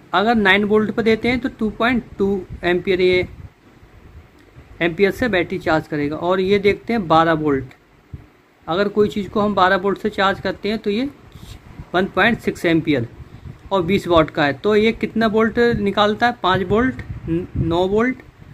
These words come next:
और बारह वोल्ट। तो कोई ये normal charger भी है, अगर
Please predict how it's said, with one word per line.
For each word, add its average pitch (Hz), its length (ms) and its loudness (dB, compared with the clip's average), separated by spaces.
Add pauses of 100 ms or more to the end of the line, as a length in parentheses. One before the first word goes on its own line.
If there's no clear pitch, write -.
(1120)
और 208 220 2
बारह 156 320 4
वोल्ट। 123 340 -2 (1400)
तो 190 120 -2
कोई 220 280 2 (120)
ये 185 100 4
normal 185 400 4
charger 208 420 4
भी 220 180 0
है, 262 140 -2 (680)
अगर 202 280 0